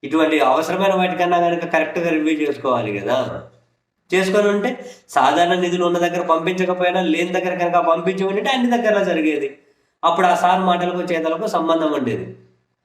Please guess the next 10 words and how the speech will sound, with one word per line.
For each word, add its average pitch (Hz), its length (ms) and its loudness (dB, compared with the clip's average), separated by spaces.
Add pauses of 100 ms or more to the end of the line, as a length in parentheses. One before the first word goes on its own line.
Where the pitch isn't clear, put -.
(140)
అదిగో 123 220 -2
వ్యవహార 131 540 2
శైలి 151 260 -2
ఏమో 147 180 -2
ఇట్లా 151 240 -2
ఉంటుంది, 185 680 0 (640)
ఇటువంటి 175 320 2
వాటిని 175 380 2
కనుక 170 240 0
లేవనెత్తినారనుకోండి 156 1300 0